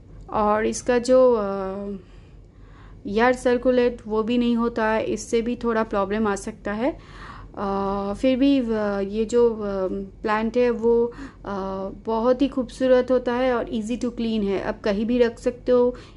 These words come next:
easy to maintain है। आप इसको बहुत ईजीली सोप से या कहीं सोप से पानी से क्लीन कर सकते हो। अ, तो मुझे तो सिरेमिक पॉट personally बहुत ज़्यादा पसंद है।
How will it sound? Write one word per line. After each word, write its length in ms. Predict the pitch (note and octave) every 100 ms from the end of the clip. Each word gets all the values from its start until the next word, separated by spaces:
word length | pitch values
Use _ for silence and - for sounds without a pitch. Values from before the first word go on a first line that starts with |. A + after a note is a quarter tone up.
| -
easy 500 | A3+ G3 A#3+ A3 -
to 160 | B3 A#3
maintain 540 | A3 G#3 G#3 A3+ A#3 A#3
है। 140 | A#3+
आप 220 | A3+ G3+
इसको 260 | - - A#3+
बहुत 340 | G3+ G#3 A#3 A#3+
ईजीली 560 | A3 G3+ A3+ A#3 A#3 A#3 - -
सोप 240 | B3 A3+
से 240 | A3 - A#3+
या 120 | A3
कहीं 260 | A3+ A3+ A3+ - G#3+ G#3 G#3+
सोप 200 | A3+ A3
से 160 | -
पानी 260 | A#3 A3 A3
से 140 | -
क्लीन 260 | A#3 A#3 A3+
कर 140 | A3
सकते 380 | G#3+ A#3 A3 A3+
हो। 260 | A3+ C4 - - - -
अ, 400 | - G#3 G#3 G3+
तो 600 | G3 A3+ A3+ A3+ A3 G#3+ B3+
मुझे 240 | A#3 B3
तो 240 | B3+ C4 B3+
सिरेमिक 420 | B3 A3+ A#3 A#3
पॉट 400 | - A3+ A#3 A3+
personally 440 | G#3 - A3 A3+
बहुत 360 | G#3 G#3 G#3+ G#3
ज़्यादा 240 | G3+ G#3
पसंद 420 | G#3+ A3 A#3+ A3+
है। 100 | C4